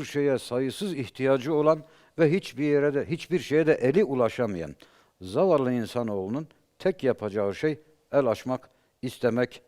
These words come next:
beklemek, ummaktır. Allah bizi böyle halk etmiştir. Dua etmeyen kişi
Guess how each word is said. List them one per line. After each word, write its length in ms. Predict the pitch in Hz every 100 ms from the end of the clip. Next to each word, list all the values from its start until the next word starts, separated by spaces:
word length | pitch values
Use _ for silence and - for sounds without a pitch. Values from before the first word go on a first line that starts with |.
| -
beklemek, 680 | 98 135 120 127 139 - _ _
ummaktır. 680 | - 139 117 - - 87 - _ _ _ _ _
Allah 360 | 123 139 165 151 - -
bizi 240 | 117 143 117
böyle 200 | 156 104
halk 300 | 90 82 92
etmiştir. 540 | 82 92 - 151 - _ _ _ _ _ - 78
Dua 320 | 82 127 185 147
etmeyen 600 | 135 - 98 85 78 87 _ _ _
kişi 300 | - 120